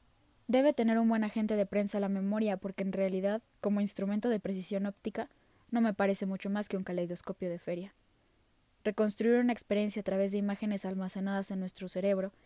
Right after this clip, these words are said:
es un acto que a veces linda con la alucinación. No recuperamos el pasado, lo recreamos, lo volvemos dramaturgia. La memoria edita, colorea, emperifolla,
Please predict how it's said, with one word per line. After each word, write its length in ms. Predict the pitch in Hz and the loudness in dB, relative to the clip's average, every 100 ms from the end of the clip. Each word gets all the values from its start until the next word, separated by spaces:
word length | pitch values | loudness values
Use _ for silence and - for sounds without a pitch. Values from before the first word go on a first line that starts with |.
| _ _ | _ _
es 140 | 214 226 | 0 2
un 120 | 233 | 2
acto 220 | 226 233 | 0 -2
que 100 | 208 | 0
a 40 | |
veces 300 | 196 196 202 | 2 0 0
linda 280 | 196 202 190 | -2 0 -2
con 160 | 190 185 | -4 -6
la 60 | |
alucinación. 600 | 180 175 190 180 - 185 - _ _ _ _ _ _ _ _ - | -6 -6 -6 -8 -8 -10 -12 _ _ _ _ _ _ _ _ -2
No 100 | 220 | 0
recuperamos 600 | 233 220 202 196 202 202 | 0 0 2 4 2 -2
el 80 | 185 | -4
pasado, 500 | 185 - 196 185 202 _ _ - | -6 -4 -4 -4 -8 _ _ -2
lo 160 | 202 | 2
recreamos, 720 | 196 185 196 202 196 185 - - _ _ - | 2 2 2 2 2 -4 -10 -20 _ _ -4
lo 140 | 208 | 2
volvemos 360 | 202 202 214 208 | 4 6 4 0
dramaturgia. 640 | 185 180 180 185 175 180 - _ _ _ _ _ _ _ _ _ _ | -2 -6 -6 -8 -8 -14 -16 _ _ _ _ _ _ _ _ _ _
La 140 | - 226 | 2 4
memoria 440 | 226 226 247 277 | 6 6 6 6
edita, 480 | 233 226 226 180 - _ | 6 4 0 -8 -10 _
colorea, 640 | - 202 190 196 214 185 - | 0 2 4 4 2 -2 -6
emperifolla, 800 | 202 202 196 185 214 214 190 | -4 0 -2 -2 -2 -2 -2